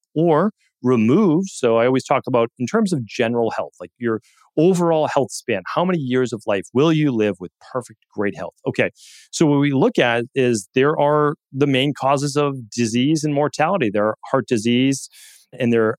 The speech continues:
issues with stroke and blood pressure. There are type two diabetes, and there are cancer. But with all of those four major diseases and main causes of mortality, because if you didn't get one of those, you'd most likely live to ninety to a hundred years old. Then that's the honest truth. So, but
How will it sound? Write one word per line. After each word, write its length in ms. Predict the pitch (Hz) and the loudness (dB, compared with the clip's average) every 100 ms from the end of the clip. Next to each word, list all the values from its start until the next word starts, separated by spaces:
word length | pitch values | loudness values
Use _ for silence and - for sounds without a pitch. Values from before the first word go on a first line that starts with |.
| - | -4
issues 300 | 127 - 117 | -4 0 -2
with 140 | 101 - | -2 -6
stroke 420 | - 127 120 131 | -4 0 0 0
and 140 | 135 | -2
blood 240 | 107 113 117 | 0 0 0
pressure. 400 | 127 135 165 160 | -2 0 0 0
There 120 | 127 | -2
are 40 | 104 | -2
type 140 | - 131 - | -4 -4 -4
two 120 | 135 | -2
diabetes, 640 | 117 113 110 117 123 123 | 0 0 0 -2 -2 -2
and 100 | 135 | -2
there 80 | 127 | -4
are 60 | 123 | -4
cancer. 360 | 160 202 - - _ _ - _ | -4 -4 -6 -16 _ _ -20 _
But 180 | 151 151 _ _ | 0 0 _ _
with 220 | 139 165 | 0 0
all 220 | 135 151 247 | 2 2 2
of 100 | 202 | 0
those 240 | 175 113 - _ _ - - | 0 -2 -6 _ _ -10 0
four 320 | 139 147 151 | 2 4 2
major 420 | 139 123 123 131 | 2 0 2 0
diseases 640 | 113 110 95 151 226 110 104 | 0 -2 0 0 0 0 -2
and 140 | 104 | 0
main 200 | 107 120 | 0 0
causes 340 | 123 127 117 - | 0 -2 -2 -4
of 80 | 101 | -6
mortality, 720 | 98 98 - 170 175 95 110 - - - | -6 -4 -2 0 0 0 -4 -8 -8 -2
because 160 | 135 | 2
if 80 | 151 | 2
you 60 | 175 | 2
didn't 180 | 220 | 2
get 200 | 127 165 | 2 0
one 120 | 170 135 | 0 2
of 40 | |
those, 200 | 117 110 | 2 2
you'd 100 | 120 | 0
most 240 | 147 180 | 0 0
likely 240 | 156 117 120 | -2 0 0
live 200 | 120 135 | 0 0
to 80 | 107 | 0
ninety 280 | 107 110 | 0 0
to 100 | 107 | 0
a 40 | 101 | -2
hundred 240 | 113 101 | -4 -6
years 200 | 92 90 | -6 -2
old. 200 | 139 135 104 | -2 -2 -4
Then 140 | 101 | -4
that's 180 | 107 - | -4 -4
the 100 | 107 | -4
honest 280 | 101 90 - | -4 -8 -4
truth. 280 | 196 175 - _ _ - - - | 0 0 -4 _ _ -20 -16 -4
So, 440 | - 165 156 160 _ _ _ - | 2 4 4 0 _ _ _ -2
but 160 | 156 | 0